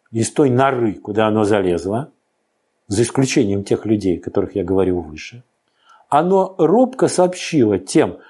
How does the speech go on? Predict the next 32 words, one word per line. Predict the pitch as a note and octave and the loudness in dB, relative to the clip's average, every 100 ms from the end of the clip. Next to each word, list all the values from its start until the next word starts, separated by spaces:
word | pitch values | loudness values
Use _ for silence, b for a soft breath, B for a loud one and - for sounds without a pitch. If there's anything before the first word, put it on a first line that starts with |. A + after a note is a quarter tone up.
| B | B
кто | - D3 | -2 0
ещё | C#3+ F3 | 2 2
не | C#3+ | 2
сошёл | D#3 C3+ E3 | 2 2 0
с | B2 | 2
ума | - F#3 A#3+ A#3 - | 2 4 2 0 -4
окончательно, | B2+ D#3 C#3 C3 A2+ - F2+ E2+ - b | -2 0 0 0 -2 -2 -8 -8 -12 b
что | - - G#3+ | -12 0 0
именно | G#3+ G3+ G3+ F#3+ F#3+ | 0 0 2 4 4
оно | G3 | 2
думает | F#3 D3+ C3 G#2 F#2+ - B B | 2 2 2 2 -2 -4 B B
по | C#3+ | -2
поводу | C#3+ E3+ B2+ C3+ | 2 2 4 2
аферы | B2 E3 A#2 | 2 0 0
Фергюсона | A#2 A3 A3 A#2+ - G#2+ | 2 0 2 -4 -4 0
и | A#2 | 4
его | E3 | 2
подельников. | F3 F#3 A2+ G2 F2+ F2 F#2 - _ b b | 2 -2 0 0 0 -6 -8 -12 _ b b
Афера | - A#2+ G3+ G3+ | -6 0 2 2
под | - D3+ | 0 -2
названием | D3 C#3 C3 A2 | 0 2 0 0
«Коронавирусный | G#2+ C3 C3 C#3+ G3 F3+ F#3 | 0 0 2 4 2 2 -2
экстаз», | - - A2 F#2+ - b b | -2 -2 -2 -2 -8 b b
основанной | C3 - E3 A3 F3 C3+ C3 | -6 0 4 4 4 2 2
на | D#3 | 4
авантюре | E3 F3 F3 D#3 B2 F#2 - B B | 2 2 0 2 4 2 -2 B B
специалиста | - C#3 D3+ F3 D#3+ - C3 | -4 -2 2 2 2 -4 -2
по | D3 | 0
динамически | C3+ D#3 F3 - C3 - C#3 | 2 4 2 0 -4 0 2
триангулированным | C#3+ C#3+ C#3 D#3+ D3 B2 A#2 | 2 2 2 4 4 4 0
случайным | A2+ C#3+ C#3+ D#3 B2 | 0 0 2 0 0
поверхностям, | A2+ D3 G#3 G#3 A2 - F#2 | 0 2 2 0 -10 -12 -18